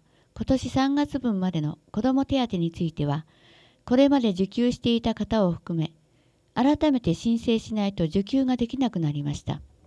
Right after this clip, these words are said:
子ども手当の支給要件に該当すると思われる方には、すでに申請書類を郵送していますので、早めの申請をお願いします。なお、今月以降に申請された場合、二月の定期支払いに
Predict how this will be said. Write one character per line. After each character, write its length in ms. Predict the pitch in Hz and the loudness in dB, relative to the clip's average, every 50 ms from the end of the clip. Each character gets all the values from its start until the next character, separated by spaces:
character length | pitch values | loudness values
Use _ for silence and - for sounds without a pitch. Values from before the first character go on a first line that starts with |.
| _ _ _ _ _ _ _ _ _ _ _ _ _ _ _ _ _ _ _ _ - | _ _ _ _ _ _ _ _ _ _ _ _ _ _ _ _ _ _ _ _ -6
子 100 | - 233 | -2 0
ど 100 | 240 277 | 2 4
も 140 | 269 269 269 | 4 2 2
手 200 | - 277 269 247 233 | 2 2 2 2 0
当 120 | - 196 | 0 -2
の 120 | 185 175 175 | 0 0 -2
支 160 | - - - | -2 -4 -6
給 240 | - 240 240 247 247 | -2 0 0 2 2
要 180 | 247 247 240 233 | 4 2 2 0
件 280 | - 196 180 170 160 | 0 -2 -2 0 0
に 100 | 160 160 | -2 -2
該 240 | - 196 208 226 226 | 0 0 0 0 0
当 160 | - 240 233 | 0 -2 -2
す 160 | - - 233 | 0 -2 -2
る 80 | 202 214 | -2 -2
と 160 | - - 220 | -2 -2 -2
思 240 | - 202 202 208 233 | 0 0 -2 0 0
わ 80 | 233 240 | 0 0
れ 140 | 233 226 | 0 0
る 100 | 196 175 | 0 -2
方 240 | - 170 170 - 180 | -2 -2 -2 -2 -2
に 140 | 170 160 151 | -2 -2 -2
は、 180 | 147 147 156 - _ _ _ _ _ _ _ _ _ _ _ - | -2 -4 -6 -8 _ _ _ _ _ _ _ _ _ _ _ -4
す 100 | - 294 | 0 4
で 140 | 277 277 233 | 4 4 4
に 120 | 185 170 | 4 0
申 220 | - - 254 254 262 | -2 -2 -2 -2 -2
請 240 | - - 277 269 | 2 2 2 2
書 180 | 254 - 277 269 | 2 2 0 2
類 160 | 240 226 185 | 2 2 2
を 120 | 160 147 156 | 2 2 2
郵 200 | 170 202 233 240 | 2 2 0 -2
送 220 | 139 - 254 247 | -2 -2 -2 -2
し 80 | 233 - | -2 -2
て 140 | - 226 | -2 -2
い 80 | 214 208 | -2 0
ま 120 | 208 208 202 | -2 -4 -4
す 120 | - - | -4 -4
の 140 | 175 160 151 | -4 -4 -2
で、 200 | - 143 156 - _ _ _ _ _ _ - _ _ _ | -2 -4 -4 -4 _ _ _ _ _ _ -20 _ _ _
早 220 | - 240 254 277 | 0 2 4 4
め 140 | 269 277 269 | 4 4 4
の 100 | 269 254 | 2 2
申 240 | - - 262 247 240 | 0 0 0 0 0
請 240 | - 254 247 233 | 2 2 2 2
を 80 | 226 220 | 2 2
お 100 | 220 208 | 2 0
願 140 | 185 175 175 180 170 | 0 0 0 0 -2
い 60 | 165 | -2
し 160 | - - - | -4 -6 -6
ま 140 | 165 160 - | -6 -6 -6
す。 160 | - - _ _ _ _ _ _ _ _ _ _ _ _ _ _ _ _ _ _ _ _ _ _ _ _ - | -6 -12 _ _ _ _ _ _ _ _ _ _ _ _ _ _ _ _ _ _ _ _ _ _ _ _ -2
な 180 | 262 277 240 | 0 2 2
お、 160 | 180 170 175 - _ _ _ _ _ _ _ - | 2 0 -4 -8 _ _ _ _ _ _ _ 0
今 180 | 262 269 277 | 2 4 4
月 240 | 277 277 277 - 277 | 4 4 2 2 0
以 120 | 262 262 | 0 0
降 220 | - - 240 208 185 | 0 0 0 0 2
に 120 | 170 165 | 0 -2
申 240 | - - 220 220 220 | -2 -2 -4 -4 -2
請 180 | - 226 214 208 | -2 0 -2 0
さ 160 | - - 202 | 0 0 0
れ 80 | 190 | 0
た 160 | 190 196 185 170 | 2 0 0 0
場 180 | 175 170 170 | 2 2 2
合、 40 | 165 | 2
二 720 | 165 160 156 - _ _ _ _ _ _ _ - 247 262 | 0 -2 -4 -8 _ _ _ _ _ _ _ -4 0 2
月 260 | 285 285 277 - - 180 | 2 2 2 0 0 -2
の 140 | 175 170 | -2 -2
定 220 | - - 247 247 247 | 0 2 0 0 0
期 120 | - - | -2 -6
支 140 | - - 254 | -6 -4 -4
払 380 | 240 226 247 226 208 185 170 160 | -2 0 0 2 2 2 0 0
い 20 | |
に 260 | 156 156 151 - - | -2 -4 -6 -6 -10